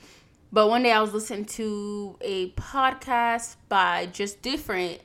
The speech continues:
and one of the things that he said, I don't know if it's Jordan or Dar-, Darian,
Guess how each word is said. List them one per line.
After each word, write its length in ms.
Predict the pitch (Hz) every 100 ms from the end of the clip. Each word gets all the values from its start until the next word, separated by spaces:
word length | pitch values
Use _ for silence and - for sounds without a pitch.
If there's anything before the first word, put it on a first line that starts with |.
| -
and 140 | 185
one 140 | 220
of 80 | 254
the 120 | 240
things 300 | 220 220 220
that 200 | 202 180
he 120 | 190 180
said, 760 | - 214 214 202 180 180 214 - _ _ _ _ _ _ _ _ _ _ _ _ _ _ _ -
I 80 |
don't 100 | 226 254
know 140 | 247
if 60 | 208
it's 120 | 185
Jordan 480 | 190 202 220 226 220
or 100 | 180
Dar-, 480 | 180 185 185 185 -
Darian, 680 | 196 185 196 196 196 196 208